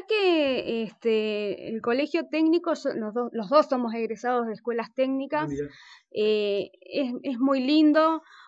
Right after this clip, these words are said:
Speaker 1: porque se hace un, un ambiente y es como, como yo siempre le digo a los chicos, es muy familiar, porque
Speaker 2: Ujú.
Speaker 1: nosotros pasamos mucho tiempo con ellos y de a poquito le vamos transmitiendo, digamos, el amor que uno tiene por lo, por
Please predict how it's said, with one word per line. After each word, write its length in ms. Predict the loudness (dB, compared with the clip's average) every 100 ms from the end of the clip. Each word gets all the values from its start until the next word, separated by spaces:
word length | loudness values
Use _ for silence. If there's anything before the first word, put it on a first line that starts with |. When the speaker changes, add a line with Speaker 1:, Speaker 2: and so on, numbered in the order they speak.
| _
Speaker 1:
porque 320 | -4 -2 -2 -2
se 140 | 0
hace 360 | 0 4 4 4
un, 640 | 4 4 4 2 -2 -8
un 280 | -6 -2 0
ambiente 640 | 2 2 2 2 2 0
y 120 | 0
es 80 | 0
como, 680 | -2 -2 0 -2 -4 -6 -6
como 180 | -6 -4
yo 160 | -4
siempre 320 | -2 0 0 2
le 120 | 2
digo 140 | 6
a 60 | 6
los 140 | 6 2
chicos, 280 | 0 0
es 60 | -2
muy 220 | 0 0
familiar, 640 | -2 -2 -2 2 4 4 0 -20 _ -10
porque 200 | -8 -6
Speaker 2:
Ujú. 60 |
Speaker 1:
nosotros 320 | -6 -8 -8 -8
pasamos 380 | -8 -4 -4
mucho 280 | -4 -2 -2
tiempo 360 | 0 0 0 0
con 160 | -2
ellos 420 | -6 -6 -8 -8 _ _ -20 -20 _
y 320 | -8 -4 -2 2
de 100 | 4
a 80 | 4
poquito 420 | 2 2 4 6
le 120 | 8
vamos 360 | 6 6 4 0 -8 -20 -4
transmitiendo, 680 | 6 6 6 2 4 4 6
digamos, 320 | 4 2 2
el 120 | 0
amor 260 | 0 0 -2
que 80 | -2
uno 160 | -4 -4
tiene 460 | -2 -2 -4 -8 -16 _
por 140 | -8 -4
lo, 300 | -4 -4 -8 -6
por 160 | -6